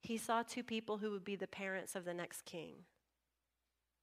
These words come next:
He saw two people that he was incorporating into the line of salvation that would lead to Jesus. Jesus is not only the son of David, he's the son of Bathsheba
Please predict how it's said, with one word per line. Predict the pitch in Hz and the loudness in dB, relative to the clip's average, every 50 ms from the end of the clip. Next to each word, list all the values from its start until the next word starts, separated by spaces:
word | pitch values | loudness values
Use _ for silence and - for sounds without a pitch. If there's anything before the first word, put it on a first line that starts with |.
| _ _ _ _ _ _ _ _ _ | _ _ _ _ _ _ _ _ _
He | - 254 240 | 8 8 8
saw | 226 - 269 247 254 262 | 8 8 8 8 8 8
two | 262 - 269 247 | 6 4 0 0
people | - - 240 240 - 220 214 196 | 2 2 0 2 4 4 6 6
that | 208 196 | 6 4
he | 202 - 247 233 | 4 2 2 4
was | 226 220 220 | 4 4 4
incorporating | 208 196 196 - - 247 240 240 - 226 214 208 202 196 190 196 185 180 185 - | 4 2 0 0 2 2 2 2 2 2 4 6 6 6 6 6 4 2 2 4
into | 202 214 226 247 247 - - | 6 6 6 6 2 2 2
the | 226 214 | 2 4
line | 202 202 208 208 214 214 | 6 6 8 8 6 6
of | 208 208 | 2 2
salvation | - - 208 208 208 190 196 185 185 - - - 180 175 170 175 175 - - _ _ _ _ _ | 2 4 4 4 6 4 4 4 4 2 0 0 0 0 0 -2 -4 -8 -14 _ _ _ _ _
that | - 202 190 | 0 0 2
would | 196 190 185 185 190 | 2 0 -2 -2 -2
lead | 196 208 214 220 220 226 226 226 220 - _ _ _ - | -2 0 2 2 2 2 0 -2 -8 -12 _ _ _ -10
to | - 214 | -10 -8
Jesus. | 185 - - 175 170 165 - - - - - - - - - _ _ _ _ _ _ _ _ _ _ _ _ _ _ _ _ _ _ _ _ _ _ _ _ _ _ _ _ _ _ _ _ _ _ - | -6 -4 -4 -4 -4 -6 -6 -10 -12 -14 -14 -14 -14 -16 -18 _ _ _ _ _ _ _ _ _ _ _ _ _ _ _ _ _ _ _ _ _ _ _ _ _ _ _ _ _ _ _ _ _ _ -8
Jesus | - 220 247 262 285 302 285 - | -2 0 0 2 2 2 2 2
is | 277 262 226 220 - - _ _ | 0 -2 -2 -4 -8 -16 _ _
not | - 240 262 277 | 0 2 4 6
only | 294 277 254 | 6 6 4
the | 220 208 | 4 2
son | - - 233 226 226 | 2 2 2 4 4
of | 220 196 - | 2 2 2
David, | 202 208 226 220 214 196 185 | 4 4 4 4 4 2 2
he's | - - 233 240 233 - | 0 -2 -2 -2 -2 -2
the | 240 226 | -2 -2
son | - - - 196 196 | 0 0 2 2 2
of | 190 185 - | 0 0 0
Bathsheba | 180 175 190 196 - - - 196 208 208 190 180 190 190 | 0 -2 0 -2 -4 -6 -6 -6 -6 -6 -6 -6 -8 -8